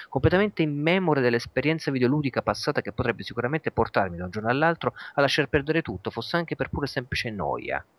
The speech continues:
Non ho bisogno e non voglio leggere libri su libri per apprezzare appieno un videogioco, perché dentro me è ancora presente il fantasma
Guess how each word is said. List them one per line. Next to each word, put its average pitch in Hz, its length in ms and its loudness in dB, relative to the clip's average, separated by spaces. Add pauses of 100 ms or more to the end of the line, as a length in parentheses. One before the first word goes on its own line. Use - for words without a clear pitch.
(380)
Non 156 120 4
ho 208 80 8
bisogno 117 840 0
e 120 80 0
non 143 180 0
voglio 170 260 4
leggere 143 320 2
libri 131 240 -2
su 117 140 -2
libri 127 280 0
per 110 140 0
apprezzare 113 440 0
appieno 135 260 0
un 101 40 -4
videogioco, 95 460 -2
perché - 200 -4
dentro 151 220 2
me 185 80 4
è 170 40 6
ancora 156 260 2
presente 156 340 0
il 117 60 -4
fantasma 151 760 0